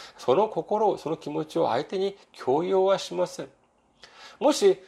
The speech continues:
それを強要するのであれば、それは伝道をですね、自分の力でやることになってしまうからなのであります。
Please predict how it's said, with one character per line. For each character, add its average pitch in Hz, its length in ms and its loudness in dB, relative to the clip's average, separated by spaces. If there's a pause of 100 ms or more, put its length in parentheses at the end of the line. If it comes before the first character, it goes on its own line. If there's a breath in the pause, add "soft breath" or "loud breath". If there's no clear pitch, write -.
(120)
そ - 160 -2
れ 175 60 2
を 214 140 2
強 170 300 0
要 202 220 2
す 196 140 -12
る 190 60 -6
の 196 120 0
で 180 100 -2
あ 175 80 2
れ 165 120 -2
ば、 120 100 -8
そ 139 100 -6
れ 151 60 0
は 160 240 2 (160 loud breath)
伝 170 380 -2
道 226 160 -2
を 233 100 -2
で 160 80 -8
す - 120 -18
ね、 117 160 -8
自 98 260 -6
分 226 320 -6
の 311 100 -4
力 233 460 0
で 202 100 -4
や 196 100 4
る 170 120 0
こ 170 100 -14
と 165 80 -8
に 151 60 -6
な 147 80 -4
っ - 40 -18
て - 140 -10
し - 160 -10
ま 113 80 -4
う 101 140 -4
か 104 100 -6
ら 101 80 -6
な 95 80 -10
の 95 140 -12
で 160 80 -4
あ 151 60 -4
り - 100 -14
ま - 100 -16
す。 - 80 -20